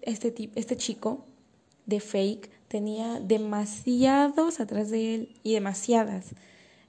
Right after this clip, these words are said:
Entonces era muy difícil que se enfocara específicamente en Jamie porque eran demasiados.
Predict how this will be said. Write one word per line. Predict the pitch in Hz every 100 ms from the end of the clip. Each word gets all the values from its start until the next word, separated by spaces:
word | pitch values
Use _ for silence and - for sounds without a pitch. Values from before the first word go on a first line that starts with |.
| _
Entonces | 247 247 233 233 247
era | 254 269
muy | 277 262 262 269
difícil | 269 262 269 254 277 277
que | - 247
se | 226
enfocara | 208 214 - 214 226 - - -
específicamente | 208 - 208 220 220 208 208 208
en | 208
Jamie | 185 208 220 226 226 254 285 - - _ _ _ _ _ _ _ _ _
porque | - 220 - 233
eran | 269 285
demasiados. | 247 202 - 214 185 - - -